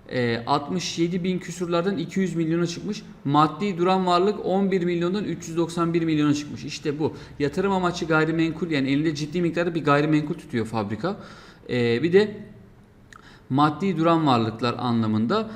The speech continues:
e, üç yüz doksan bir milyon. Burada arsalar, arsa ve benzeri, e, duran varlık olabilir. Bilginiz olsun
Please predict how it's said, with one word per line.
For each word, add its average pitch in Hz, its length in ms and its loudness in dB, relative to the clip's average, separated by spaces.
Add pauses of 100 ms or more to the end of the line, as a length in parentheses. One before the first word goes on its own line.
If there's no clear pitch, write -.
(180)
e, 120 480 2
üç 156 300 -4
yüz 151 140 -4
doksan 156 420 2
bir 165 140 4
milyon. 139 460 2 (240)
Burada 175 360 2
arsalar, 151 580 2 (240)
arsa 139 600 -2 (100)
ve 127 160 -2
benzeri, 135 440 2
e, 107 720 -2
duran 131 320 2
varlık 143 320 0
olabilir. 131 600 0 (260)
Bilginiz 135 600 2
olsun 180 600 0